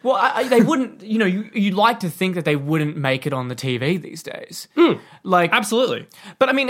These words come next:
Speaker 1: you know, it, it, back to that sort of idea of, you know, what does Chris Lilly do now? I, I think that, you know, we do have this sort of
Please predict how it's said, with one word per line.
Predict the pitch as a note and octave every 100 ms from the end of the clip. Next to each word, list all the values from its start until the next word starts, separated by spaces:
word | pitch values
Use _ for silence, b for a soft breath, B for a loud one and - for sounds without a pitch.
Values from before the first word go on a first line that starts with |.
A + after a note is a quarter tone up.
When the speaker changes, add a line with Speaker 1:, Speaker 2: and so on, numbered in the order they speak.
| C4
Speaker 1:
you | C4
know, | G3+
it, | G#3+ G#3+
it, | A3+
back | B3+ C4+
to | C#4
that | B3+ - -
sort | G3
of | E3+ D#3 -
idea | E3 D#3 D#3 D3+
of, | C#3+
you | D3
know, | C#3
what | E3+ D#3 D3+ E3+
does | E3
Chris | - E3+ D#3 -
Lilly | C#3+ C3+
do | C3 C#3
now? | C3+ B2+ B2 B2+ D#3+
I, | F3
I | F#3+
think | F#3 A3+ A#3+ C4
that, | A#3+ - b b b b b b
you | F#3+
know, | F3
we | G3+
do | G#3 A#3 B3+
have | B3+
this | G#3 G#3
sort |
of | F3